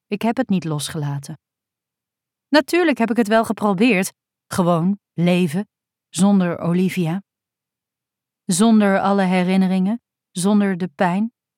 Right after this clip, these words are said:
Maar herinneringen blijven en de pijn wordt alleen maar erger. Hoe dieper je alles wegstopt, hoe harder het weer bij je terugkomt.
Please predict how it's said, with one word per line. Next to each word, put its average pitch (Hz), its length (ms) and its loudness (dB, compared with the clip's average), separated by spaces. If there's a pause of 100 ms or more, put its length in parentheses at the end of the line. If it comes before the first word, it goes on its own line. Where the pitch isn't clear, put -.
(800)
Maar 220 240 4
herinneringen 214 720 2
blijven 170 540 -4
en 175 160 -6
de 170 120 -8
pijn 202 320 -2
wordt 196 200 -4
alleen 185 260 -4
maar 165 160 -6
erger. 143 400 -10 (880)
Hoe 240 220 0
dieper 254 300 -2
je 247 160 0
alles 226 300 -4
wegstopt, 185 640 -10 (380)
hoe 233 160 -4
harder 233 360 -2
het 226 180 -6
weer 214 240 -6
bij 202 200 -6
je 196 60 -6
terugkomt. 175 800 -14